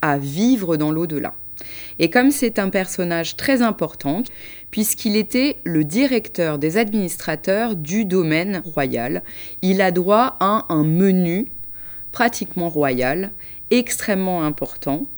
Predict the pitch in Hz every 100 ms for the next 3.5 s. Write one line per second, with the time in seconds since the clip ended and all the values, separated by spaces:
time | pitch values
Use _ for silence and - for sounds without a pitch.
0 | _ - - _ 202 220 - 247 - -
1 | 226 214 - 170 160 202 208 190 190 180
2 | 170 - - 190 180 - - 143 - 160
3 | 170 180 185 190